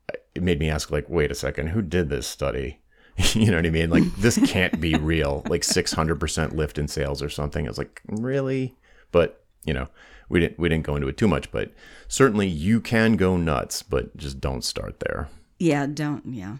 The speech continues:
Speaker 2: definitely not.
Speaker 1: Cool. Is there anything else we
Speaker 2: Okay.
Speaker 1: wanna talk about in terms of making email work for you?
Speaker 2: No,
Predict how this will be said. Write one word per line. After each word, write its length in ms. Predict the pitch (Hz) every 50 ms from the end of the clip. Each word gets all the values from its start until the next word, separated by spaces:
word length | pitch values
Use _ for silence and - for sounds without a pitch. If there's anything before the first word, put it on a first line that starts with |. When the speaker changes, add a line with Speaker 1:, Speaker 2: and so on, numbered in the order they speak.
| - _ -
Speaker 2:
definitely 340 | - 143 - - 135 131 127
not. 300 | 139 131 123 - - - - - - _ _ _ - - - _ _ _ _
Speaker 1:
Cool. 400 | - - - 156 180 147 131 90
Is 800 | - - - - - - - - - - - _ _ _ _ -
there 120 | 90 90
anything 220 | 90 90 - 101 95
else 120 | 92 87
we 60 | 240
Speaker 2:
Okay. 80 | 104 101
Speaker 1:
wanna 120 | 101 101 98
talk 240 | - 110 104 101 -
about 260 | 101 107 113 120 -
in 60 | 76 101
terms 280 | - - 104 98 95 92
of 80 | 80
making 440 | 87 92 98 98 98 - 107 101 - 107
email 320 | 104 101 104 101 90 87
work 300 | 85 82 90 101 104 -
for 200 | - - - 98
you? 380 | 92 90 90 98 107 120 139 123 - - - - _ _ _ _ _
Speaker 2:
No, 200 | 185 196 247